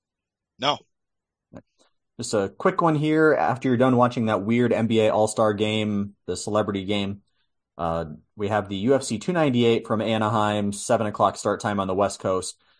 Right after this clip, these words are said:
Speaker 2: Main title fight, featherweight, Alexander Volkanovski versus Ilia Topuria. Pretty close here on the odds. I like Volk to retain here pretty convincingly. Middleweight bout, Robert Whitaker and Paulo Costa. Costa, an underdog. I'm salivating at those odds. Give me that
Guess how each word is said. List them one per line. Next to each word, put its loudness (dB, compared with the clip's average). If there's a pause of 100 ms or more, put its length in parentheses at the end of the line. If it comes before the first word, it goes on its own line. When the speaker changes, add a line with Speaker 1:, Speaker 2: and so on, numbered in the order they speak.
(160)
Speaker 2:
Main 2
title 4
fight, 2
featherweight, 2 (260)
Alexander 2
Volkanovski 0
versus -2
Ilia 4
Topuria. 2 (1000)
Pretty 2 (120)
close 0
here 2
on 4
the 2
odds. 4
I 0
like 2
Volk 0
to -6
retain 0
here 0
pretty -2
convincingly. -2 (280)
Middleweight 2
bout, 2
Robert 2
Whitaker 0
and -6
Paulo 2
Costa. 0
Costa, 0
an 0
underdog. 2
I'm -8
salivating -2
at -10
those -2
odds. -2
Give -4
me -6
that -2